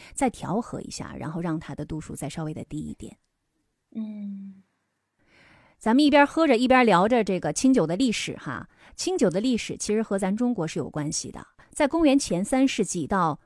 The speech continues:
Speaker 1: 后三世纪，其实这个清酒的制作技术是随着水稻的种植方法一起从中国传到了日本。日本人是仿造咱们黄酒的酿造方法，然后制造了一种叫做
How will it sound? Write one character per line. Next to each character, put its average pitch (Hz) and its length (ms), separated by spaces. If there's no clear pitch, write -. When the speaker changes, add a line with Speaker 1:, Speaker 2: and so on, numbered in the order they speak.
Speaker 1:
后 349 260
三 175 240
世 - 180
纪， - 360
其 - 200
实 220 360
这 269 200
个 143 400
清 349 340
酒 - 340
的 - 340
制 339 200
作 262 300
技 262 320
术 160 240
是 214 160
随 165 340
着 180 280
水 - 420
稻 240 240
的 165 100
种 190 200
植 165 120
方 190 220
法 - 220
一 285 120
起 - 200
从 185 260
中 294 300
国 - 440
传 165 240
到 214 140
了 220 80
日 269 240
本。 - 240
日 381 120
本 240 120
人 180 140
是 - 100
仿 - 280
造 214 160
咱 170 140
们 233 120
黄 190 480
酒 - 240
的 - 120
酿 196 220
造 156 160
方 - 220
法， - 300
然 190 120
后 214 80
制 226 220
造 190 140
了 180 60
一 185 80
种 - 180
叫 175 180
做 160 100